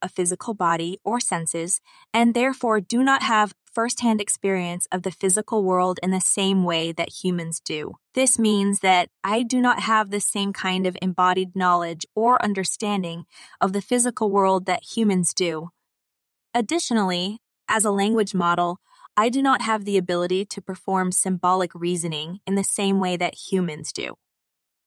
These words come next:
However, it is worth noting that there are many different ways to define and understand intelligence, and different approaches to A I may prioritize different aspects of intelligence.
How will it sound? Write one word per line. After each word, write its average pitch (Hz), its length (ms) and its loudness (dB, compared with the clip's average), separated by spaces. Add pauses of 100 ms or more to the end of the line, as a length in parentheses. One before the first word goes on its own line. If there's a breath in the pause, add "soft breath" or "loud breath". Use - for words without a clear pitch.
(120)
However, 254 760 2
it 233 160 2
is 240 120 -2
worth 285 360 0
noting 202 460 2
that 196 260 4 (240)
there 226 180 2
are 226 180 4
many 240 360 2
different 226 360 -6
ways 185 300 0
to - 140 -12
define 185 600 0
and 190 140 -2
understand 180 640 -4
intelligence, 170 800 -6 (280 loud breath)
and 226 140 2
different 226 300 2
approaches 202 500 -2
to - 220 -8
A 190 100 2
I 185 140 2
may 180 220 -2
prioritize 180 840 -2 (260 soft breath)
different 220 380 -4
aspects 185 640 -2
of 185 80 -4
intelligence. 180 840 -4